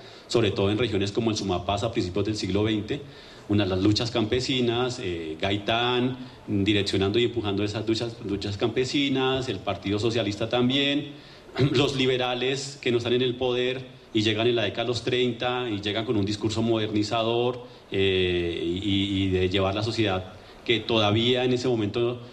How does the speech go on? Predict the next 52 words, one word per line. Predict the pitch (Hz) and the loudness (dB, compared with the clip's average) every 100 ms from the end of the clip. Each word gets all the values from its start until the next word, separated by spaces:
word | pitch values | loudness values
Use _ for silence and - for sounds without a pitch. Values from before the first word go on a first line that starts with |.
| - - | -20 -4
estaba | 104 104 117 117 | 0 2 2 2
entrando | 127 131 123 131 | 2 0 0 0
lentamente | 131 120 127 123 127 | 0 0 0 0 0
en | |
el | 120 | -2
capitalismo | 110 104 101 98 110 | -2 -4 -2 0 0
desde | 120 113 98 | 0 0 -4
el | 92 | -4
café | 127 127 143 175 - - | -2 0 0 -2 -8 -10
a | - 110 | -2 2
una | 113 | 2
sociedad, | 117 117 120 101 101 98 - - - | 2 2 2 2 0 -4 -10 -18 -4
eh, | 104 | 0
capitalista | 104 117 123 117 117 120 131 131 123 | 0 0 0 0 0 0 0 0 0
con | 113 | 2
un | 95 98 | 2 2
impulso | 107 107 120 120 | 0 2 0 0
al | 113 | -2
desarrollo | 107 95 98 92 107 107 | -2 0 0 0 0 2
industrial. | 101 110 120 123 147 - - - - - - - - | 0 -2 -2 0 -2 -6 -12 -14 -14 -18 -16 -10 0
<clears throat> | - 127 139 - - - | 0 0 -4 -12 -8 2
Y | 156 185 | 4 4
después | 180 139 | 2 -2
un | 147 | 0
periodo | 139 156 147 143 | 0 0 2 0
de | 143 | -2
crisis | 135 113 110 135 | -2 -2 -2 -4
fuerte | - 135 123 135 | -2 -2 0 0
de | 123 | 0
ese | 123 | 0
modelo | 135 127 110 123 | 0 2 2 0
en | |
la | 123 | 0
década | 98 113 | -2 -2
de | |
los | 120 | -2
cuarenta | 131 117 110 135 | 0 0 0 -2
con, | - 107 92 92 | -2 0 0 -4
con | 90 98 | -2 0
la | 92 | 0
disputa | 92 90 98 110 110 | 0 0 0 0 0
con | 113 | 0
el | 104 | 0
Partido | 95 98 95 | -2 -2 0
Conservador | 123 120 107 113 | 0 0 0 0
y | |
la | 127 | 0
Iglesia | 117 101 104 120 | -2 -2 -2 0
sobre | 117 98 92 | 0 0 0
si | 95 | 0
ese | 95 107 | 0 0
modelo | 120 104 92 98 110 | 0 0 0 -2 -2